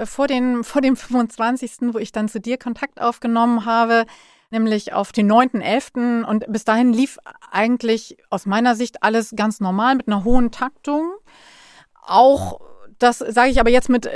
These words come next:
mit sozusagen dem Rückblick, äh, ein Jahr später, offensichtlich mit dem startenden Wintersemester und noch Korrekturen einer, einer Zeit, die immer, immer viel Druck hat.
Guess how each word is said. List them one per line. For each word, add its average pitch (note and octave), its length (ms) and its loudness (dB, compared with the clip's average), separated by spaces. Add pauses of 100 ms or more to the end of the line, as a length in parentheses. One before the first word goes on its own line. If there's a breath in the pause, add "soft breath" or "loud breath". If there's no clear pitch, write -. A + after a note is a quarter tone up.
(160)
mit B3+ 200 6
sozusagen A#3 400 0
dem A#3 140 6
Rückblick, A#3+ 420 2
äh, - 40 -6
ein A3+ 520 2
Jahr G#3 200 0
später, C4 720 -2
offensichtlich B3+ 680 0
mit A#3+ 140 0
dem A#3 200 0
startenden A3 600 -6
Wintersemester G#3+ 1120 -4 (400 loud breath)
und A#3+ 180 -4
noch G#3+ 180 -6
Korrekturen B3 680 -4
einer, G3+ 560 -2 (320)
einer G#3+ 280 -2
Zeit, A3+ 360 -4
die A3 160 -10
immer, G#3 440 4 (180)
immer G#3+ 260 -2
viel G3+ 440 -6
Druck G#3 420 -8
hat. C#4+ 220 -10